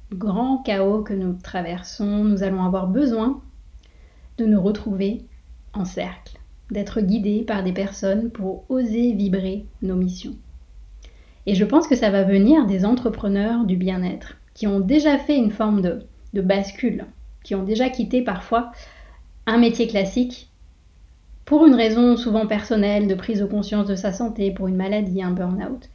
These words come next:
et qui ont décidé d'intégrer le bien-être comme un outil, comme des outils,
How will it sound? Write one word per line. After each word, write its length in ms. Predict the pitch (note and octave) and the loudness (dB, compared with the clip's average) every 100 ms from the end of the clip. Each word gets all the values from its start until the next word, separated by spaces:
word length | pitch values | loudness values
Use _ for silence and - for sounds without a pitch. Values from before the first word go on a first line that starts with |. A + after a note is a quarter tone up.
| - - - | -20 -20 -12
et 60 | - | -6
qui 100 | G#3+ | 0
ont 120 | G#3 | 2
décidé 560 | G#3 B3 - G#3 B3+ G#3+ | 4 0 0 0 2 2
d'intégrer 520 | G#3 A#3+ A3+ G#3 A3+ | 2 2 0 0 0
le 60 | |
bien-être 420 | G#3 G3 F#3+ G3 - - | 0 0 -2 -4 -10 -8
comme 320 | - G#3 G3 G3 | -2 0 0 -2
un 160 | F#3+ | -2
outil, 420 | G3 F#3+ - C4 C4+ | -2 -4 -2 -2 0
comme 240 | G3+ F3+ | 0 2
des 240 | G#3 D4 | 4 4
outils, 380 | A#3 - A3+ C#4+ | 4 0 -2 -2